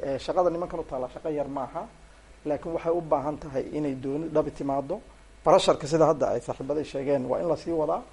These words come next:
Waa run international community barashar xoog leh saareen. Soomaalida dadku iyo weliba international community way ka soo quusanayaan hadda. Waxaa meesha taalla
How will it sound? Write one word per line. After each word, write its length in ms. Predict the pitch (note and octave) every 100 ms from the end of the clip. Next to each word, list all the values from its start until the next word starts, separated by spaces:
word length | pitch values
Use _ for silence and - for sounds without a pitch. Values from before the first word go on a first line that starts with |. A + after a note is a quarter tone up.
| - - C#3+
Waa 80 |
run 120 | C#3 E3+
international 360 | C#3+ E3 D3 -
community 340 | D#3+ D3+ D#3
barashar 340 | C3 D#3 C3+
xoog 140 | C#3+ D3+
leh 80 | C3+
saareen. 380 | - B2+ D#3 A#3+ - - - - - - -
Soomaalida 540 | D#3 D#3 D#3 F3 D#3+
dadku 420 | C3 D#3+ - - D3+
iyo 240 | C#3+ C3+
weliba 180 | D3+ E3+
international 380 | D#3 E3+ E3 -
community 260 | D#3 D#3+ D#3+
way 60 | D3+
ka 80 |
soo 140 | F3 E3+
quusanayaan 440 | C#3+ C#3 D3 C3 C3+
hadda. 160 | B2+ - - - - - - - -
Waxaa 160 | - C#3
meesha 380 | C#3+ G3+ G3+ G3
taalla 460 | - F#3 F#3 F#3+